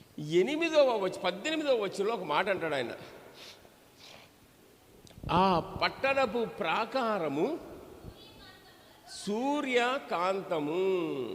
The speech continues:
సూర్యకాంతం అంటే, ఇటీవల పాత సినిమాలో సూర్యకాంతం అని ఒక అమ్మాయి ఉండేది, వీళ్ళందరూ నవ్వుతారు పెద్దోళ్ళు అమ్మాయి గురించి చెప్తే. ఆమె ఒక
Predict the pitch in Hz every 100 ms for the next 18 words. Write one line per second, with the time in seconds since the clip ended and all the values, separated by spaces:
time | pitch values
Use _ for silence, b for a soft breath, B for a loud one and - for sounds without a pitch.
0 | - - - 190 233 247 233 190 156 156
1 | 147 127 113 120 120 185 147 165 147 156
2 | 208 - 165 165 190 175 190 180 160 170
3 | 160 135 147 156 147 151 143 131 156 143
4 | 135 139 107 120 135 139 - 120 131 139
5 | 139 127 127 - - 104 - - - -
6 | - - - 131 127 120